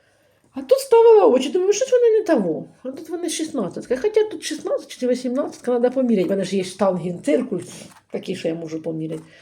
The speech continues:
Трошки менше. Так і думаю, «Диво, глянула, в мене ще й очей немає, треба замовити». От.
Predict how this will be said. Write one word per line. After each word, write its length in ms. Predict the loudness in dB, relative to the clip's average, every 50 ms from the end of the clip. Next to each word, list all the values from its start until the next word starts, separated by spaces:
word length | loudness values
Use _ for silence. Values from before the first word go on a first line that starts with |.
| -20 -20 _ _ _
Трошки 340 | -4 -4 -4 -4 -2 -2 -2
менше. 440 | 0 0 0 -2 -4 -6 -10 -12 -10
Так 240 | -8 -8 -8 -8 -6
і 40 | -4
думаю, 280 | -4 -2 -2 -2 -2
«Диво, 240 | -2 -4 -2 -2 -2
глянула, 340 | -2 -2 -2 -2 -2 -2 -4
в 40 | -4
мене 140 | -4 -6
ще 140 | -6 -6 -6
й 40 | -6
очей 260 | -6 -6 -4 -4 -4
немає, 300 | -4 -4 -6 -8 -8 -8
треба 240 | -10 -8 -8 -6 -6
замовити». 460 | -6 -4 -6 -6 -6 -8 -10 -14 -16 _ _ _ _ _ _ _ _ _ _ _ _ _ _ _ _ _ _ -12
От. 280 | -10 -8 -8 -10 -10